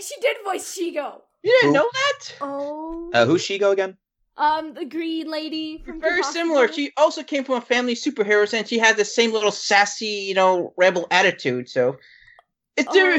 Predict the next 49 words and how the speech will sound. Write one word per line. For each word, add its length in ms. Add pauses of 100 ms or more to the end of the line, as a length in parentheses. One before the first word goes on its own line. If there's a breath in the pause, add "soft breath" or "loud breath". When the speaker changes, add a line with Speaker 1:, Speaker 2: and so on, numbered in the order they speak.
(120)
Speaker 2:
pretty 160
much 100
the 60
Speaker 1:
wait. 60
Speaker 2:
same 180
character, 320
only 260
she's 220
a 60
good 200
guy, 400
Speaker 1:
Oh, 180
Speaker 2:
so 180
Speaker 1:
wait, 100
Speaker 2:
it's 80
Speaker 1:
you've 180
just 260
blown 240
my 120
mind. 260
This 140
ex-, 260
this 180
suddenly 380
everything 460
snapped 240 (100)
Speaker 2:
I, 20
Speaker 1:
into 120
Speaker 2:
I 40
Speaker 1:
focus, 220
Speaker 2:
didn't 120
Speaker 1:
and 80
Speaker 2:
even 120
Speaker 1:
now 160
Speaker 2:
sta- 80
Speaker 1:
it 40
explain-, 680
now 220
it 60
explains 760
Speaker 2:
And 300
Speaker 1:
so 180
Speaker 2:
it 40
Speaker 1:
much 300
about 320
my, 540 (220)
um, 520 (400)
kind 320
of 280